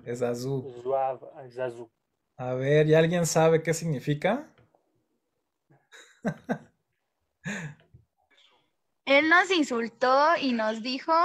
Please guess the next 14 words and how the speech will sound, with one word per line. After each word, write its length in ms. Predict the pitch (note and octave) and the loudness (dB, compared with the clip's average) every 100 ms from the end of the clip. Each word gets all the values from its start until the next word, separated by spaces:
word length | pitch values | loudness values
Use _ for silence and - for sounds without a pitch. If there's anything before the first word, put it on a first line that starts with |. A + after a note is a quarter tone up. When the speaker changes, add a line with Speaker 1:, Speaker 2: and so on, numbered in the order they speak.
| A4 G#4+ | 0 -2
Speaker 3:
sus-, 400 | - G#3 G3+ - | -10 -12 -10 -6
es 220 | B3 A3 | -6 -2
que 100 | A3 | -2
no 120 | G#3 | -2
sé 160 | G#3 A3 | -4 -4
qué 160 | G#3 | -6
significa 580 | G3 A3 G#3 G3+ G#3+ G3+ | -4 -2 -2 -4 -6 -6
so, 180 | G3+ G3+ | -4 -6
so, 200 | G3 G#3 | -6 -8
so, 160 | G3 G#3 | -8 -10
ve-, 300 | G3+ G3+ G3+ | -8 -8 -8
Speaker 1:
<laughs> 680 | E3 - F#3+ F#3+ G#3 F#3 - - - - _ _ _ _ _ _ - G#3 F#3+ D#3+ - _ | -6 2 4 4 4 2 0 -8 -10 -12 _ _ _ _ _ _ -6 -2 -2 -4 -8 _
A 300 | - C3+ C3+ | 0 4 6
ver, 420 | C#3 D3+ E3+ F3+ | 8 8 6 4